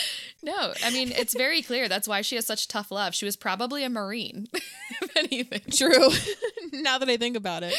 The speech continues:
Speaker 1: <laughs>
Speaker 2: uh, you may be right. So I also thought that it was kinda dumb. Like, the one thing that bothered me about the Duke, and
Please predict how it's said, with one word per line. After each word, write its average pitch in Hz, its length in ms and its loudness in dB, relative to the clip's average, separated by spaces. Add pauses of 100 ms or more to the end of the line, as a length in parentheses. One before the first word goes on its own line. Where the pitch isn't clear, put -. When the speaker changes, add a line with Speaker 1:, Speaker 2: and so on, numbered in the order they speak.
(280)
Speaker 1:
<laughs> - 300 0
Speaker 2:
uh, 233 320 -4 (180)
you 247 300 -8
may 226 200 -4
be 220 160 -10
right. 208 380 -8 (300)
So 254 480 0 (120)
I 254 160 0
also 269 280 -2 (180)
thought 226 220 -2
that 220 100 -6
it 214 60 -2
was 220 120 -4
kinda 240 320 -4
dumb. 208 500 -6 (520)
Like, 220 240 -6
the 247 160 -2
one 240 220 -2
thing 294 100 -6
that 254 140 -4
bothered 208 260 -6
me 214 80 -6
about 196 240 -8
the 196 80 -10
Duke, 175 440 -8 (260)
and 214 260 0